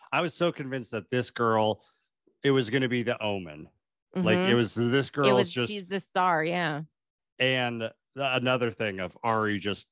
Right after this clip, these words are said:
Speaker 1: playing with the audience, like,
Speaker 2: Mm-hmm.
Speaker 1: "Oh, we've all seen this." And it's like,
Speaker 2: Yeah.
Speaker 1: "Nope, you've never seen a girl get decapitated by a telephone pole."
Speaker 2: Yeah, they usually don't start movies out that way. And you're at least, like, twenty minutes in, it's like killing a child. They're like, "All right."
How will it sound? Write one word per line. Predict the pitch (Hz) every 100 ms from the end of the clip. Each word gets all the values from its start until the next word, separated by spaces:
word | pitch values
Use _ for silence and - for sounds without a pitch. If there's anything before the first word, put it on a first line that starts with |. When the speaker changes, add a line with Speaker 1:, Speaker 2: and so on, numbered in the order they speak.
| _
Speaker 1:
playing | - 113 107 104
with | 104 101
the | 95
audience, | 92 90 78 80 87 -
like, | 90 85
Speaker 2:
Mm-hmm. | 170 175 190 180 196
Speaker 1:
"Oh, | 104 110
we've | 120 127
all | 139 165
seen | - 190 185 175
this." | 175 131 117 139
And | 113
it's | 104 110
like, | 151
Speaker 2:
Yeah. | 147
Speaker 1:
"Nope, | - 104 160 180
you've | 131
never | 123 139 139
seen | 147 131
a |
girl | 104 127 131
get | 123 110
decapitated | 110 - 127 143 123 120 110 104
by | 113 98
a |
telephone | - 127 156 - 98 90
pole." | - 82 80 110 - - -
Speaker 2:
Yeah, | 440 359
they | 285
usually | 311 381 427 403 339
don't | 254 330
start | - - 233 202
movies | 202 196 233 233
out | 151 147 -
that | 147 110
way. | 147 143 143
And | 143 139 151 _ _ _ _ -
you're | 180 180
at | 165
least, | 180 175
like, | 165
twenty | - 180 180 180
minutes | 175 170 175
in, | 175
it's | 170 165
like | 165 -
killing | 196 180 175
a |
child. | 165 190 175 170 160
They're | 165
like, | 156 156 -
"All | 262
right." | 320 214 226